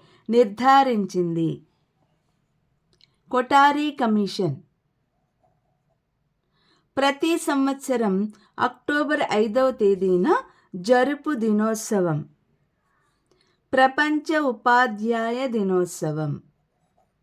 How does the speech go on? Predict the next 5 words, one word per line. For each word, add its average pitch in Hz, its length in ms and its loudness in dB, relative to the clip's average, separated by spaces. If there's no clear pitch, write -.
విద్యా 269 540 0
వ్యవస్థ 277 760 -2
సాధించాల్సిన 285 1200 0
గమ్యాలను, 202 1000 -2
ఉద్దేశాలను 208 1160 -2